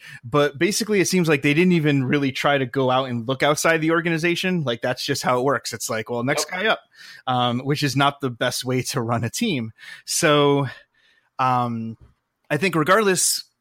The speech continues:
Speaker 1: I think the Islanders are, are definitely in a better spot than they were before that happened. Obviously, depending on who they bring in, I think, um, my, i-, if I were Lou Lamoriello, my number one pick would be to reach out right now to Barry Trotz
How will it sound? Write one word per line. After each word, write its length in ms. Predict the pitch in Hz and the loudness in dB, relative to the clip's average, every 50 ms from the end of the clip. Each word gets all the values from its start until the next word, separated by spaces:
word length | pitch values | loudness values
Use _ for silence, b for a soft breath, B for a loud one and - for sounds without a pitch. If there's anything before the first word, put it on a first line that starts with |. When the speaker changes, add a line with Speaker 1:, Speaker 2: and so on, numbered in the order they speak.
| _ - | _ -8
Speaker 1:
I 80 | 139 135 | -6 -4
think 240 | 127 156 151 139 123 | -2 -2 -4 -4 -2
the 120 | 135 139 | -2 0
Islanders 480 | 135 139 147 147 143 143 139 139 - 131 | 2 2 2 2 2 2 2 0 0 -2
are, 160 | 127 123 127 | -2 -2 -2
are 120 | - 131 127 | -2 -2 0
definitely 340 | 123 165 165 165 170 165 147 | 0 0 0 0 0 -2 -2
in 60 | 139 | 0
a 40 | 123 | 0
better 260 | 147 135 131 127 120 | 0 0 0 0 -2
spot 340 | - - - 131 123 123 - | -4 -4 -4 -2 -4 -4 -4
than 120 | 131 123 | -6 -6
they 100 | 120 113 | -4 -4
were 200 | 113 120 120 117 | -2 -2 -2 -2
before 600 | 110 117 110 - - 117 120 117 113 110 110 B B B B _ | -4 -6 -10 -10 -8 -6 -4 -4 -4 -4 -6 B B B B _
that 180 | - 123 120 107 | -6 -4 -2 -2
happened. 500 | 117 117 113 - 123 113 113 110 107 B B B B B B B B B _ _ - | -2 -2 -2 -4 -4 -4 -4 -6 -8 B B B B B B B B B _ _ -2
Obviously, 360 | 123 127 120 123 - - 131 | -2 0 0 -2 -2 -2 -2
depending 360 | 123 127 - 139 131 127 123 | -2 -2 -2 -2 -2 0 0
on 100 | 117 117 | -2 -2
who 180 | - - 131 123 | -2 -2 -2 -2
they 140 | 113 113 113 | -2 -2 -4
bring 300 | 107 - 117 120 120 127 | -2 -2 -2 -2 0 0
in, 220 | 127 123 123 120 - | -2 -2 -4 -6 -8
I 100 | 117 120 | -8 -8
think, 420 | - - 135 123 120 117 - - 127 | -6 -6 -6 -6 -6 -8 -12 -12 -12
um, 540 | - 110 110 110 107 107 104 104 104 104 104 _ _ _ _ _ _ _ _ _ _ _ _ _ _ _ _ _ _ _ _ _ _ _ | -8 -8 -6 -6 -6 -8 -10 -12 -14 -16 -18 _ _ _ _ _ _ _ _ _ _ _ _ _ _ _ _ _ _ _ _ _ _ _
my, 360 | 135 147 143 139 135 147 156 | -8 -4 -4 -2 0 0 -2
i-, 420 | 165 170 170 165 165 165 160 151 - | -2 -2 -2 -4 -4 -6 -8 -8 -8
if 380 | 151 147 - - 143 127 - 139 | -8 -8 -6 -6 -6 -4 -2 0
I 140 | 123 139 | 0 2
were 140 | 151 165 165 | 2 2 2
Lou 200 | 165 175 180 175 | 2 2 0 0
Lamoriello, 580 | 175 175 175 180 180 180 180 185 185 175 151 123 | -2 -2 -4 -6 -8 -8 -8 -8 -8 -10 -12 -14
my 160 | 120 120 131 | -14 -14 -12
number 280 | 135 139 143 139 143 135 | -12 -10 -10 -8 -8 -6
one 260 | 131 135 135 135 131 | -6 -6 -6 -6 -6
pick 240 | - 143 135 - - | -6 -8 -6 -6 -6
would 160 | 127 120 - | -8 -6 -4
be 180 | 123 120 120 117 | -4 -4 -4 -4
to 300 | - - - 123 120 120 | -4 -4 -2 -2 -2 -2
reach 300 | 110 117 120 117 - 135 | -2 -2 -4 -2 -2 -2
out 160 | 123 120 104 | -2 -2 -2
right 200 | 117 120 117 107 | -2 -4 -4 -4
now 200 | 117 120 113 113 | -6 -8 -8 -10
to 140 | - - 110 | -10 -12 -10
Barry 220 | 117 117 110 110 | -10 -8 -8 -10
Trotz 520 | - - 131 123 123 123 - - - - | -8 -6 -6 -4 -4 -4 -4 -4 -6 -6